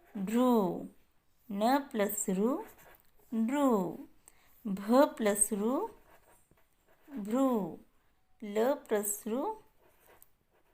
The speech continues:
लृ, ह प्लस रू, ರು. ಈ ರೀತಿಯಾಗಿ ಏನ್ ಮಾಡ್ಬೇಕು ನೀವು? ಒಂದು ರು ಒಂದು ಗುಣಿತಾಕ್ಷರ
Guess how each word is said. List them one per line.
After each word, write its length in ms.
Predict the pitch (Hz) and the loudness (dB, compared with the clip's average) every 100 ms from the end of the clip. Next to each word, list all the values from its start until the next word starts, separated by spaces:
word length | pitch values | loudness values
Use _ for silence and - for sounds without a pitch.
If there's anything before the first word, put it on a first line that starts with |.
| _ | _
लृ, 460 | 226 214 220 269 254 196 165 - - _ _ _ _ _ _ _ _ 240 | -8 -6 -4 -2 -2 -4 -6 -12 -20 _ _ _ _ _ _ _ _ -6
ह 160 | 254 | -4
प्लस 460 | 277 - 208 208 - | -4 -4 -4 -2 -4
रू, 180 | 220 269 466 523 - _ _ _ _ - - 202 | -2 -2 -4 -6 -18 _ _ _ _ -20 -16 -8
ರು. 180 | 208 220 190 170 - - - _ _ _ _ - | -2 0 -2 -6 -16 -20 -20 _ _ _ _ -8
ಈ 120 | 240 | -4
ರೀತಿಯಾಗಿ 420 | 233 226 226 220 | -4 -4 -4 -4
ಏನ್ 220 | 214 220 | -2 -2
ಮಾಡ್ಬೇಕು 340 | 220 214 220 220 | -2 -2 -4 -4
ನೀವು? 240 | 220 220 240 302 392 453 - _ - - _ _ _ - | -4 -2 0 0 0 -4 -12 _ -20 -20 _ _ _ -18
ಒಂದು 340 | 311 208 202 196 190 185 | -10 -6 -2 -2 0 -2
ರು 160 | 202 269 | 0 2
ಒಂದು 260 | 277 220 | 2 2
ಗುಣಿತಾಕ್ಷರ 760 | 202 202 202 226 226 - - 247 | 0 -2 0 0 0 -2 -2 2